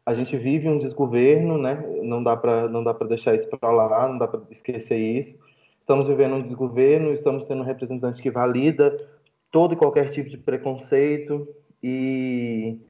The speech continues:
como que a gente luta, né? Como que a gente criminaliza isso? Como que a gente lida com questões em que, é, um preconceito tão, vamos dizer,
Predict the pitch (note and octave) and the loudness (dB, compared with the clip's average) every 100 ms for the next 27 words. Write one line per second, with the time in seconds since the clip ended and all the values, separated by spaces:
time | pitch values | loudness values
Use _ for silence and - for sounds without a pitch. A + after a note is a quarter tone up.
0 | _ _ _ _ _ _ _ - D3+ D3+ | _ _ _ _ _ _ _ 6 6 8
1 | D#3 D3+ D3 C#3+ B2 A#2 B2 A#2 B2 C3+ | 4 4 0 0 0 0 0 0 -2 -4
2 | C3 B2+ B2+ C3+ B2 B2+ B2+ B2+ B2 A#2+ | -4 -4 -4 -4 -8 -4 -2 0 0 0
3 | A#2+ B2 A2+ A2 A2 - A#2+ B2 B2+ B2 | 0 0 0 -2 -8 -4 -2 0 -2 -2
4 | - A#2+ B2 B2 B2+ A#2+ B2 - B2 B2+ | -4 -2 0 0 -2 0 0 2 0 0
5 | A#2+ B2 B2 B2 A#2+ A#2 - _ _ _ | -2 -4 -4 -4 -2 -4 -8 _ _ _
6 | - A#2 - B2+ C#3 - C3 - B2+ - | 0 2 2 2 2 2 2 4 4 2
7 | - C#3+ D#3 F3+ E3+ C#3+ B2 B2 C3 C#3 | -2 2 2 2 -2 -6 -8 -4 -2 0
8 | B2+ | 0